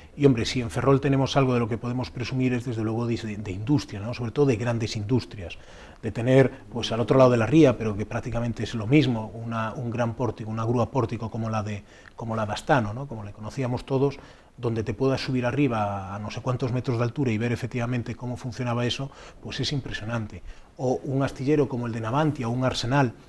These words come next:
que se pueda visitar y si hay una fragata o algún tipo de barco, poder entrar y, y ver ese barco por dentro. Todos los que hemos tenido oportunidad de visitar alguna vez un barco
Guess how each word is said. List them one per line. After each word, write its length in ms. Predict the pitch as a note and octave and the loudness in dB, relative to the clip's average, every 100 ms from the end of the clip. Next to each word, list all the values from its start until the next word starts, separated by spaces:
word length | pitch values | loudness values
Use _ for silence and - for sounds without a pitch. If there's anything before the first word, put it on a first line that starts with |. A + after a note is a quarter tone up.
| - - | -20 -14
que 80 | - | -4
se 140 | A2 A2+ | -2 2
pueda 240 | C#3 C3 | 2 4
visitar 440 | B2 A#2 - C#3+ | 2 0 2 2
y 80 | A#2 | 2
si 140 | - C3+ | 0 -2
hay 80 | |
una 160 | C3 B2+ | 0 -2
fragata 400 | - B2 C3+ C3 | -2 0 0 0
o 100 | A2+ | -2
algún 220 | A2 A#2+ | -2 -2
tipo 240 | A2+ A#2+ A#2 | -2 0 2
de 60 | |
barco, 320 | B2+ B2 - | 2 2 0
poder 280 | G#2+ A2+ B2+ | -4 -2 -2
entrar 420 | B2 A2+ C3 B2 - - - - - | -2 0 2 2 0 -18 -20 -20 -12
y, 240 | G#2+ A2 | -10 -8
y 120 | C#3 A2+ | -6 0
ver 140 | C3 | 2
ese 160 | C3+ C3 | 2 2
barco 300 | C3 - - | 0 -2 -4
por 120 | A#2 | -2
dentro. 320 | C3 C3 C3+ | -2 0 -4
Todos 340 | - D3+ C3 G#2+ | 4 6 6 2
los 160 | A2 | -4
que 80 | - | -4
hemos 160 | B2+ - | -4 -4
tenido 240 | B2 B2 | -4 -2
oportunidad 400 | A#2+ A2+ B2 B2+ | -4 -4 -2 0
de 80 | A#2+ | 0
visitar 260 | G#2+ G#2+ | -2 -4
alguna 260 | A#2 A#2 A#2+ | -4 -2 0
vez 220 | A#2+ - | 0 0
un 100 | B2+ | 0
barco 360 | B2 A#2 C3+ | 2 2 -2